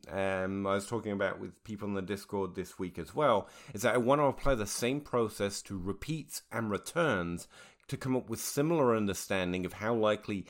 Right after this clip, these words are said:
individual players are to repeat or to return, instead of having them with one big mass of a group, like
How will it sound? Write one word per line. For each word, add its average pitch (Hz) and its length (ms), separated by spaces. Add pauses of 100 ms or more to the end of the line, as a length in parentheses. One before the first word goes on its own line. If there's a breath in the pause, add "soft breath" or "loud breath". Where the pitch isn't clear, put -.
(160 loud breath)
individual 117 560
players 143 440
are 98 200
to 208 300
repeat 107 460
or 101 160
to 151 260
return, 92 560 (260 loud breath)
instead 117 360
of 104 120 (160)
having 104 300
them 98 140
with 92 200
one 110 380
big 98 400
mass 87 400
of 92 260
a 87 60
group, 107 420
like 76 240